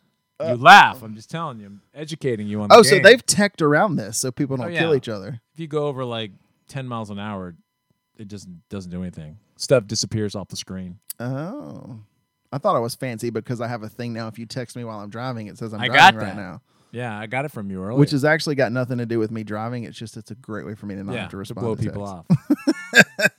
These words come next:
Speaker 2: <laughs>
Speaker 1: But, but you watch the technology movement with all the artificial intelligence that's coming, the next wave for marketing is, is using a lot of the same technology that Pokemon Go uses.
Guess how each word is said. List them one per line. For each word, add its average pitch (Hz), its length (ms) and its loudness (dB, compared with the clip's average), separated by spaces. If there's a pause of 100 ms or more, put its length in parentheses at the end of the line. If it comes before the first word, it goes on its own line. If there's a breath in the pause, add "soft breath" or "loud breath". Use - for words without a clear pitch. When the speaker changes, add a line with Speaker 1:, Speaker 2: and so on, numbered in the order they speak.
Speaker 2:
<laughs> - 500 -10
Speaker 1:
But, 104 260 -20
but 123 100 -8
you 151 140 2
watch 156 420 10
the 127 80 -10
technology 135 600 -2
movement 117 440 -4
with 107 140 -6
all 117 120 0
the 113 140 -4
artificial 113 440 -2
intelligence 101 720 -8 (520)
that's 107 180 -10
coming, 110 460 -4
the 107 80 -6
next 113 240 -10
wave 104 800 -4
for 113 160 -10
marketing 98 680 -6
is, 127 280 -8
is 123 240 -10
using 135 300 -2
a 120 60 -6
lot 120 140 -2
of 110 60 -6
the 113 60 -6
same 117 200 -6
technology 110 520 -6
that 95 100 -8
Pokemon 98 480 -4
Go 98 160 -4
uses. 95 540 -8